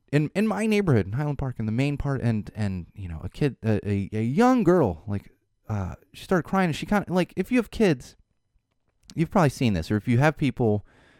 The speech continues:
you have friends with kids, you've, you've probably seen something similar. The kid just was like, "No," and sat down for a minute.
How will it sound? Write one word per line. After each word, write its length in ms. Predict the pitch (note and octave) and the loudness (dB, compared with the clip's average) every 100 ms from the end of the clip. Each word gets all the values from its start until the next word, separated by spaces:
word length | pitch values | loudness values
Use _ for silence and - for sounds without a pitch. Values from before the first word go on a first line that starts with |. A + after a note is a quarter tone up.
| _ | _
you 160 | A2 B2+ | 4 6
have 120 | B2 | 6
friends 240 | G3 D3 | 4 4
with 100 | A2 | 0
kids, 300 | - G2+ A#2 | 2 0 0
you've, 200 | A#2+ A2 | -4 -4
you've 200 | D3 D#3 | -4 -4
probably 320 | - A#3 E3+ | 0 2 2
seen 260 | C3+ D3 B2 | 0 0 0
something 220 | - G#2+ | -2 -4
similar. 360 | - F#2+ G#2+ C3+ | -2 -2 0 0
The 80 | C#3 | 2
kid 220 | G#3 D#3+ | 2 2
just 160 | D#3+ | 0
was 160 | - C#3+ | -2 -4
like, 180 | C#3+ D3 | -4 2
"No," 300 | A3 A3 E3 | 6 6 6
and 200 | C3+ A#2+ | 2 -2
sat 240 | - G3+ F3 | -4 -2 0
down 200 | E3+ E3 | -2 -2
for 120 | B2 | -2
a 40 | |
minute. 240 | G#2 E2+ | -2 -2